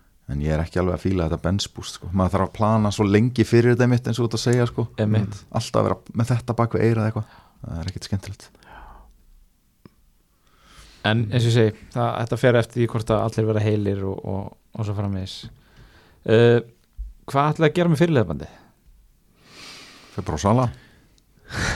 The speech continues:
Speaker 3: Já, eins og ég segi áðan, ég er <clears throat> alvarlega íhugason. Eh, fer eftir því hvað gerist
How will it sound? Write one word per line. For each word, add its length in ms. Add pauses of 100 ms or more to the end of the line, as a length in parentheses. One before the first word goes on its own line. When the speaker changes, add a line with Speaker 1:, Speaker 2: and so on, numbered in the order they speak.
(300)
Speaker 3:
Já, 160
eins 280
og 80
ég 40
segi 160
áðan, 240
ég 240
er 120 (680)
<clears throat> 680
alvarlega 440
íhugason. 560 (1000)
Eh, 300 (180)
fer 240
eftir 220
því 20
hvað 160
gerist 300